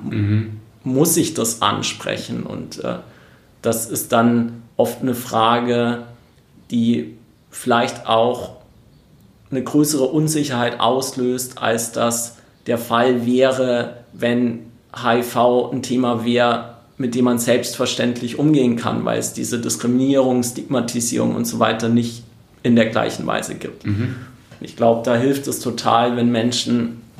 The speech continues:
Speaker 2: sich informieren, wenn Menschen wissen, was ist denn heute Sache und sich so zumindest das Basiswissen drauf schaffen, von wie sieht Leben mit H I V heute
Speaker 1: Mhm.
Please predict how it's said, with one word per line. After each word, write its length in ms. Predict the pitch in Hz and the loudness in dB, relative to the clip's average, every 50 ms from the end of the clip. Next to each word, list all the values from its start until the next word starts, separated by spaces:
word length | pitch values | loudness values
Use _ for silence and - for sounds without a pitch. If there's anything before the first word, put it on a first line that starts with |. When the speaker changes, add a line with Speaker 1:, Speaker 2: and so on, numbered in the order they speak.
| - - - - - - - - - - - - _ _ | -20 -20 -20 -20 -20 -20 -20 -20 -20 -20 -20 -20 _ _
Speaker 2:
sich 280 | - - - 120 117 120 | -8 -6 -4 -4 -2 -2
informieren, 680 | 123 127 117 - 127 127 127 131 135 131 131 127 117 | -2 -2 -2 0 0 0 2 2 2 2 2 2 2
wenn 160 | 120 117 117 | 2 2 2
Menschen 720 | 113 110 117 117 - - 127 117 117 117 117 117 - - - - - - _ _ _ _ _ _ _ _ _ _ _ _ _ _ _ _ _ _ _ _ _ _ - | 4 2 2 0 0 0 0 2 2 2 2 -2 -6 -12 -18 -20 -20 -20 _ _ _ _ _ _ _ _ _ _ _ _ _ _ _ _ _ _ _ _ _ _ -6
wissen, 500 | 120 127 170 170 175 - 160 143 131 123 | 0 2 4 4 4 4 4 4 4 4
was 240 | 120 117 117 - - | 4 4 2 0 0
ist 220 | 151 151 - - | -2 -2 0 0
denn 180 | 139 131 123 117 | 2 2 2 4
heute 320 | 120 120 120 120 - 120 | 4 2 2 0 0 -2
Sache 560 | 113 - - 120 - - - 113 113 110 113 - - - - _ _ _ | 0 0 0 0 0 0 0 0 -2 -2 -4 -8 -14 -18 -20 _ _ _
und 400 | - 120 117 117 117 113 117 - - - - - | -2 0 2 2 0 -2 -6 -12 -18 -20 -14 -10
sich 400 | - - - 117 117 117 - - | -6 -4 -2 -2 -2 -2 -4 -2
so 260 | 123 117 113 110 117 | -2 0 0 0 0
zumindest 720 | 117 - - 127 123 127 131 127 123 120 117 - - - | -2 -2 -2 0 2 4 4 4 4 2 2 0 0 -2
das 240 | 120 117 - - - | -2 -2 -2 0 2
Basiswissen 920 | 117 110 113 143 151 156 160 143 - - - 131 127 - - 120 113 110 | 4 4 6 4 4 2 0 0 -2 -2 -2 -2 -2 -2 -2 -2 -2 -2
drauf 440 | 113 - - 117 110 110 110 - - | -4 -4 -2 0 0 0 0 -2 -4
schaffen, 520 | - - - 50 - - - 57 57 58 | -6 -4 -4 -4 -4 -6 -8 -6 -6 -6
von 360 | 58 - - 60 62 - 60 | -6 -6 -6 -6 -6 -4 -4
wie 120 | 120 120 117 | -2 -2 -2
sieht 460 | 117 - - 120 117 117 - - - | -2 -2 -2 -2 -2 -4 -4 -8 -8
Leben 240 | 131 123 120 117 117 | -4 0 2 2 2
mit 180 | 113 113 - - | 2 0 -2 -2
H 120 | 110 110 | -2 -2
I 40 | 113 | -2
V 420 | 113 - - 120 123 123 - - - | -2 -2 -2 0 0 0 -2 -4 -2
heute 440 | 127 123 123 117 110 104 - - | -2 -2 0 0 0 2 0 0
Speaker 1:
Mhm. 60 | - | -2